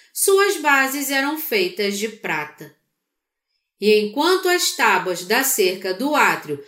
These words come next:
eram feitas de madeira, as colunas do tabernáculo eram feitas de madeiras de acácia e revestidas de ouro.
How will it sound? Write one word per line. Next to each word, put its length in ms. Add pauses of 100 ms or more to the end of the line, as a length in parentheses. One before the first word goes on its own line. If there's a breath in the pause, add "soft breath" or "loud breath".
(140 loud breath)
eram 320
feitas 560
de 80
madeira, 720 (280 loud breath)
as 200
colunas 680
do 140
tabernáculo 1000 (240 loud breath)
eram 320
feitas 560
de 120
madeiras 720
de 100
acácia 800 (240 loud breath)
e 140
revestidas 1120
de 200
ouro. 480